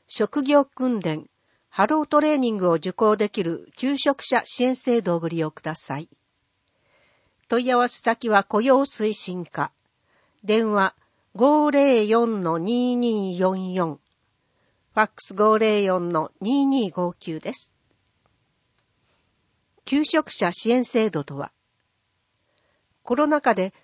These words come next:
アルバイトなどの仕事を失ったり、自営業を辞めたりして再就職をしたい人などが、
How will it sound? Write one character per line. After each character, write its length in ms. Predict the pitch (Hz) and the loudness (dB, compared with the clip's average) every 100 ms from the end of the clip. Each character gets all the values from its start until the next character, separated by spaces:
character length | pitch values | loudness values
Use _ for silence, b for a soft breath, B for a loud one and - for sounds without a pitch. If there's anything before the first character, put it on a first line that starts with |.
| b | b
ア 100 | 185 | 0
ル 100 | 233 | 2
バ 160 | 277 294 | 4 2
イ 60 | |
ト 140 | 285 220 | 2 0
な 140 | 202 | 0
ど 120 | 185 | -2
の 100 | 180 | -4
仕 140 | 170 - | -4 -2
事 280 | 226 240 220 | -2 2 2
を 20 | |
失 320 | 220 - 214 | 2 -2 -4
っ 80 | 202 | -4
た 140 | - 196 | -4 -4
り、 180 | 156 - _ _ _ _ | -4 -10 _ _ _ _
自 160 | 156 233 | -2 0
営 180 | 302 | 2
業 220 | 285 214 180 | 2 2 4
を 80 | |
辞 140 | 165 165 | 4 2
め 120 | 214 | 0
た 140 | - | -2
り 100 | 233 | -2
し 80 | 202 | -4
て 200 | - 185 b b | -4 -4 b b
再 300 | - 254 294 | 0 2 4
就 260 | 285 285 285 | 0 -4 -2
職 300 | 254 - 185 | -2 0 -2
を 60 | |
し 120 | 180 | -2
た 140 | - 226 | -2 -2
い 40 | |
人 160 | 233 226 | -2 -4
な 140 | 208 | -4
ど 120 | 180 | -2
が、 180 | 160 156 | -4 -6